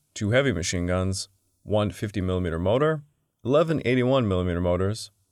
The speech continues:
one twenty millimeter automatic gun, three twenty millimeter cannons, and three light tanks. The Eniwetok garrison was divided into five forces, three on the lagoon shore,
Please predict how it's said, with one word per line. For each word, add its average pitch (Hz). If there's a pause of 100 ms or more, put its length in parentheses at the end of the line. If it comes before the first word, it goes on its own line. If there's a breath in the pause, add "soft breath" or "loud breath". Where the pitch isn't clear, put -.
(200)
one 95
twenty 135
millimeter 95
automatic 85
gun, 135 (380)
three 151
twenty 135
millimeter 107
cannons, 90 (140)
and 85
three 120
light 76
tanks. - (960)
The 90
Eniwetok 87
garrison 104
was 95
divided 104
into 101
five 92
forces, 101 (360)
three 165
on 165
the 139
lagoon 104
shore, 147